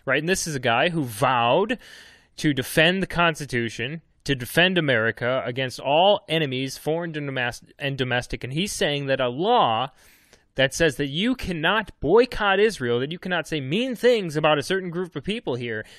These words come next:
does not go against the First Amendment. This, to me, is one of the biggest, uh, things for me, is that you sh-, it's the only group, right? And it's the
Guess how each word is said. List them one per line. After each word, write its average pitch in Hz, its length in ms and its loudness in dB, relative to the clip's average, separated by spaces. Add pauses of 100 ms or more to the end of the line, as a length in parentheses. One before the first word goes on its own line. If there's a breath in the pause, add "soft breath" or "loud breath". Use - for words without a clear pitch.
(120 loud breath)
does 147 200 0
not 208 220 2
go 165 160 -2
against 143 260 -4
the 127 60 -10
First 147 280 -2
Amendment. 135 400 -4 (240 loud breath)
This, 196 340 2
to 185 120 -2
me, 151 560 -2 (140)
is 143 500 0
one 131 300 -4
of 156 160 -4
the 135 400 0 (440 soft breath)
biggest, 190 680 -2 (800 soft breath)
uh, 123 180 -4
things 135 300 -2
for 131 140 -6
me, 113 140 -2
is - 280 -8
that 143 240 0 (840)
you 180 220 0
sh-, - 140 -6 (160)
it's - 260 -4
the 190 140 0
only 214 280 2
group, 208 380 -4 (120)
right? 139 220 2
And 156 140 0
it's 160 160 -2
the 165 180 -2